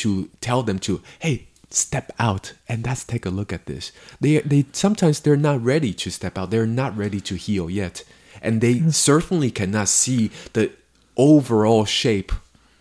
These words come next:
Speaker 1: of the trauma when they're inside it. It's very challenging, for
Speaker 2: Yeah.
Speaker 1: sure. Yeah. But knowing that the trauma itself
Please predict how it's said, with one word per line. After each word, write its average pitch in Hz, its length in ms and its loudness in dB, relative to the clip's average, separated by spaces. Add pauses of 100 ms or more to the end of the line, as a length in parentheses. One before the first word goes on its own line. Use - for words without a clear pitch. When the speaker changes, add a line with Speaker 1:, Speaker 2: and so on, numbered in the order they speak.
(140)
Speaker 1:
of 104 180 -2
the 101 100 -2
trauma 98 460 -2 (320)
when 101 120 0
they're 104 200 0 (120)
inside 95 440 -2
it. 80 300 -10
It's - 220 -4 (100)
very 123 160 4
challenging, 90 680 -6
for 147 160 2
Speaker 2:
Yeah. 131 80 0
Speaker 1:
sure. 87 240 -6 (520)
Yeah. 92 280 -2 (720)
But 107 220 2 (420)
knowing 123 380 6
that 113 180 2
the 104 60 0
trauma 110 540 0
itself 101 520 -2